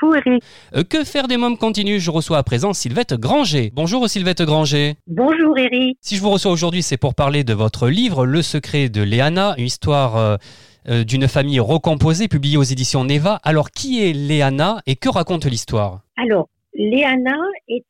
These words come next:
Speaker 3: une, euh, petite fille, on va dire une jeune fille, parce qu'elle est déjà en C M deux.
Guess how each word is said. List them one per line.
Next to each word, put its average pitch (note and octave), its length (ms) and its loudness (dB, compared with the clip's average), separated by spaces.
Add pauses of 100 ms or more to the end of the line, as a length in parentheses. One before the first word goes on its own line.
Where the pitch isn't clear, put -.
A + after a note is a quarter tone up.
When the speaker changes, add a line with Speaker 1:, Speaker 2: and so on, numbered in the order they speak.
Speaker 3:
une, G#3+ 360 -6
euh, F3 400 -4 (100)
petite - 160 -10 (260)
fille, E4+ 260 0
on F3+ 60 0
va F3+ 160 0
dire F3+ 200 -6
une F3+ 220 -2 (140)
jeune C4+ 240 0 (180)
fille, G4+ 240 -4
parce E3+ 240 -8
qu'elle F3 200 -4
est E3+ 120 -4
déjà F#3+ 380 -2
en F3+ 240 -6 (160)
C C4 80 -2
M G#3 300 0 (160)
deux. C4 180 -2